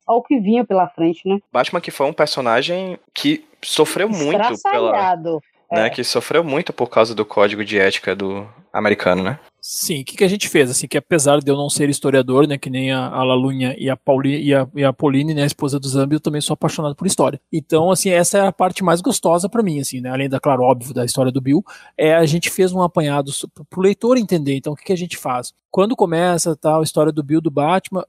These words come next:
Speaker 3: logo depois vai vir a Segunda Guerra. E a Segunda Guerra tem um impacto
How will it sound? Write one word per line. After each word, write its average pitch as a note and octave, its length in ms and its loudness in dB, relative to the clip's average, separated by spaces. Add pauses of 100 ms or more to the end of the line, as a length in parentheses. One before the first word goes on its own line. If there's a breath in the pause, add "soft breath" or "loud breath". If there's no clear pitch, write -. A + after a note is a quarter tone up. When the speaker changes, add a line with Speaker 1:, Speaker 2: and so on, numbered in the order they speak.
Speaker 3:
logo F#3 260 2
depois F#3 440 0
vai F#3+ 120 2
vir F3+ 140 -2
a F#3 60 0
Segunda F3+ 340 -2
Guerra. F3+ 420 0
E C#3 80 -4
a B2+ 40 -2
Segunda D3 280 -2
Guerra D3 220 0
tem E3 140 -4
um - 20 -2
impacto D3+ 500 -2